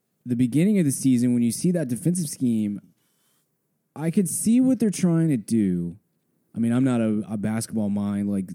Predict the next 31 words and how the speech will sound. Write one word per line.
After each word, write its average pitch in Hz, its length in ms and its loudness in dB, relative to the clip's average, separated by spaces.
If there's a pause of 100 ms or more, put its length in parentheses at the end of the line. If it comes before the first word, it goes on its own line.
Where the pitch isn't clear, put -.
like 98 180 -4
Zach 101 340 -6
Lowe 104 260 0
or, 92 280 -2 (760)
or 107 100 -4
Nikias 104 440 -2
Duncan 98 400 -2
or 92 40 -2
somebody 98 280 -2
like 92 140 -4
that, 131 160 0
but, 113 80 0
like, 104 340 -2 (400)
you 151 160 2
could - 80 -2
see 202 100 4
what 247 120 4
they're 196 80 4
trying 156 280 2
to 127 80 2
do. 98 520 0 (640)
And 135 120 0
I 139 120 2
just, 139 200 0
my, 131 260 0
my 123 200 -2
thought 156 380 -4
on 151 160 0
that 127 160 -2
was, 110 260 -4
like, 110 340 -4